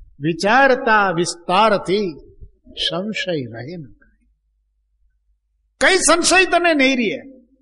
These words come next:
તું વિચાર, તું વિચાર કરી શકે છે. જ્ઞાન ગુણ તારા સિવાય જગતના કોઈ પણ દ્રવ્યમાં નથી. તું વિચાર.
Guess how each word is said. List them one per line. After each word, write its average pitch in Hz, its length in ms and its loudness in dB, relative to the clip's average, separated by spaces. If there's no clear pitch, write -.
તું 226 140 -2
વિચાર, 160 520 -4
તું 180 140 -4
વિચાર 262 440 2
કરી 247 220 0
શકે 285 300 2
છે. 175 300 -2
જ્ઞાન 214 480 4
ગુણ 320 420 2
તારા 254 340 2
સિવાય 240 380 2
જગતના 233 540 -4
કોઈ 220 280 -2
પણ 240 280 -4
દ્રવ્યમાં 196 560 -2
નથી. 190 680 -6
તું 202 160 0
વિચાર. 190 420 0